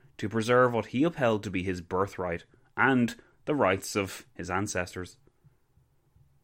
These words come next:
This was Maximilian of Bavaria's great opportunity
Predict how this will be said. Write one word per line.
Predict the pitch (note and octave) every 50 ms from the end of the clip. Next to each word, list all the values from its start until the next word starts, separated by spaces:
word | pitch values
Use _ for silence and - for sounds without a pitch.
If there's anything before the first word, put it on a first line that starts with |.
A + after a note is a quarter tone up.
| _ _ _ _ _ _ _ _ _ _ -
This | C#3+ F#3 G3+ - -
was | A#3+ B3 G3
Maximilian | C#3+ A2+ G2 F#2+ - - - G2 F#2 F#2 F#2+ F#2+ F#2+
of | F2+ E2+
Bavaria's | - G2 F#2 G#2 G2+ G2 G2 G2 F#2 F#2 F2+ -
great | - G2 - G2 F#2+ F#2 F2+ F#2
opportunity | F2+ E2+ - F2+ F2 - - G2+ G2 G2 F#2 F#2+ F#2